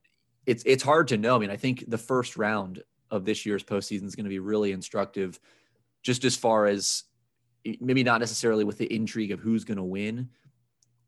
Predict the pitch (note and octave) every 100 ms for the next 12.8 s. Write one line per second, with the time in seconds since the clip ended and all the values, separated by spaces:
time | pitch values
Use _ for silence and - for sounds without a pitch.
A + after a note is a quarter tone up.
0 | - B2+ - C3 B2+ C3+ B2+ B2 C3+ C3+
1 | B2 A2+ - A3 - - _ _ - C#3
2 | B2 A#2 - A#2+ G#2 G2 G2 - - -
3 | G2 F#2+ F2+ - - A#2 A2+ A2 G#2 A2+
4 | A#2+ A#2 G#2 - A#2+ G#2+ G2+ G2+ G2 -
5 | _ _ _ _ - _ A2+ G#2 C3+ B2+
6 | F#2 F2+ F2+ G2 F#2 G#2 - A2+ G#2+ G2
7 | F#2 G#2+ - G2 F#2+ G#2 F#2+ G2 F#2 -
8 | _ _ _ - G#2+ A2 A2 G#2+ A2 -
9 | G#2 G2 F#2+ - _ _ _ _ _ _
10 | A2+ A2 A#2+ A2 G#2 - A2 G#2 G#2+ A2+
11 | G2+ - _ _ A2+ A2 - B2 B2+ B2
12 | A2+ A2 B2+ - B2 C3+ B2+ -